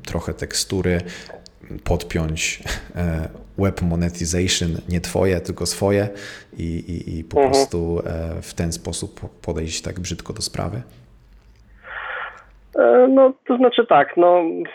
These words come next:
Speaker 2: gry w C plus plusie czy w czymkolwiek innym też można jakoś rozłożyć na czynniki w pierwsze, jak ktoś się bardzo postara i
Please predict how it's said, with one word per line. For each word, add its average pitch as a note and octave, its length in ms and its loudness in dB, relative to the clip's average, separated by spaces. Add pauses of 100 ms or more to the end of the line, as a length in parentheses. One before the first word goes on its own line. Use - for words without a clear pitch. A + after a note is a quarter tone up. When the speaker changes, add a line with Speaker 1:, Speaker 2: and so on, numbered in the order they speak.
(120)
Speaker 2:
gry F3 360 -4
w - 120 -6
C G#3 100 6
plus - 240 2
plusie E3 340 2 (100)
czy D#3 180 6
w - 80 -6
czymkolwiek D#3 600 2
innym D3+ 280 6
też D#3 220 -2
można B2 880 4 (120)
jakoś C3 440 0 (760)
rozłożyć C#3 640 4
na C3+ 100 4
czynniki C3+ 460 2
w - 80 -10
pierwsze, C#3 340 2
jak B2+ 120 2
ktoś - 300 -6
się C3+ 60 2
bardzo C3 280 2
postara C3 720 4
i C#3 520 0